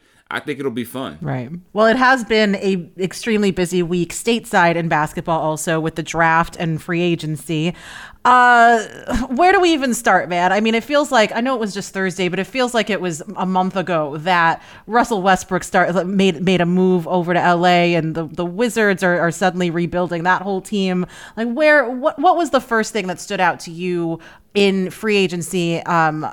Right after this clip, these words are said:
Speaker 2: and in free agency and during the draft?
Speaker 1: Like I said, the first one was the Russ move. I was like, "Okay," because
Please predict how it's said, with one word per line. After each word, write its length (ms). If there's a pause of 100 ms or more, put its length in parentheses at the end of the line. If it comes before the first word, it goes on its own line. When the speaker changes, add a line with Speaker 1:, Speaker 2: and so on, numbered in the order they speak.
(160)
Speaker 2:
and 420 (140)
in 160
free 220
agency 440
and 140
during 340
the 80
draft? 640
Speaker 1:
Like 180
I 40
said, 120
the 60
first 400
one 240
was 180
the 120
Russ 360
move. 380
I 80
was 240
like, 400
"Okay," 460
because 560